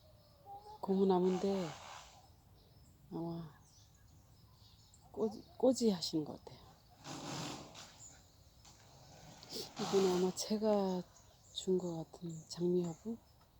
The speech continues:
장미화분. 이런 게 지금 이번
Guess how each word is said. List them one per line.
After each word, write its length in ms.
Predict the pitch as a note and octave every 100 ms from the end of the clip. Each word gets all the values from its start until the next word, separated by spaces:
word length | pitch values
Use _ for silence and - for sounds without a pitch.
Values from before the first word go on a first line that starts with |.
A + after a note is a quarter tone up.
| - - _ -
장미화분. 480 | - E3 E3 E3 D#3+ - - - - - - - - - _ - - - _ - - - - B3
이런 300 | C4 C#4 C4
게 140 | B3
지금 300 | - G#3+ A3
이번 420 | G#3 G3 G#3+ A#3